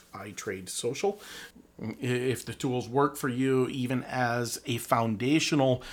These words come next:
methodology to using your own strategy, and that's a fair number of my client base, is that they'll use,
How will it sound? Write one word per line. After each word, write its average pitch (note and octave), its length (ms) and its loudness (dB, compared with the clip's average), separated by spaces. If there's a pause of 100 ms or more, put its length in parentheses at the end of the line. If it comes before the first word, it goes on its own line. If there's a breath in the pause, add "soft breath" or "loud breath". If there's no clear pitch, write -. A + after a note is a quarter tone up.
(240 loud breath)
methodology C3 1120 6
to B2+ 140 -2
using B2 840 4
your A#2+ 220 4
own F#3+ 160 8
strategy, A#2 500 0
and B2 80 -4
that's G3 200 -4
a E4 80 -4
fair F3+ 400 0
number D3+ 420 2
of A2+ 140 -2
my A#2 120 -4
client A3 440 -2
base, G#2+ 320 -4 (320 loud breath)
is B2+ 180 2
that C3 460 4
they'll G#3+ 180 10
use, F3+ 800 2